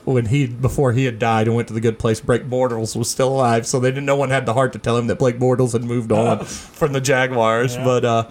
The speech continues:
Speaker 1: uh, well, that'll be fun. That'll be a good trip.
Speaker 2: Yeah.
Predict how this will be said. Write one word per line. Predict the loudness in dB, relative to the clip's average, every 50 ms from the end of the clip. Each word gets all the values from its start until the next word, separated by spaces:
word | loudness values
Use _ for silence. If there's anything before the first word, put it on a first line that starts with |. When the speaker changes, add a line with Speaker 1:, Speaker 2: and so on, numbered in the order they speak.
| -12 -20 -20 -20 -20 -20 -20 -20 -12 -4 0
Speaker 1:
uh, | 0 2 2 0 -2 -2 0
well, | 0 2
that'll | 2 2 0
be | -2
fun. | -4 -2 0 0 0 2 2
That'll | 0 0 2
be | 2 0
a | 2
good | 0 -2 -2
trip. | -2 -2 0 2 2 0 0
Speaker 2:
Yeah. | -2 -8 -10